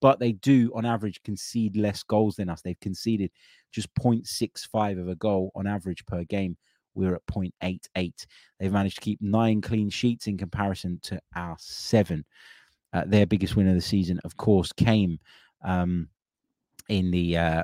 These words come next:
five one, uh, home match against, uh, Brentford. Our biggest win was a five nil win at home over Nottingham Forest.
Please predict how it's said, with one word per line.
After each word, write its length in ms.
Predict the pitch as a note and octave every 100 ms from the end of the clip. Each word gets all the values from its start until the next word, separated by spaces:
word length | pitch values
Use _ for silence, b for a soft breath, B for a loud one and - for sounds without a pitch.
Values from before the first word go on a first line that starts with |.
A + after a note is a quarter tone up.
| -
five 480 | - - G#2 G2+
one, 340 | F#2+ F#2+ F2 E2+ _ -
uh, 200 | D2+ -
home 300 | G2 F#2+ F2+
match 260 | F2 -
against, 420 | F2 F2 F2+ - -
uh, 60 | - -
Brentford. 460 | A2 G#2+ A#2 G#2+ - b b b -
Our 200 | A2+ A#2
biggest 360 | A2 G2 G2 -
win 240 | G2 G2+
was 120 | F#2+
a 60 | F2+
five 360 | - G2+ F#2+
nil 140 | F#2 F#2
win 160 | F2+
at 80 | F2
home 220 | F2+ F#2
over 180 | F2 F2
Nottingham 420 | F#2 E2 - E2+
Forest. 400 | E2+ G#2+ F#2+ F2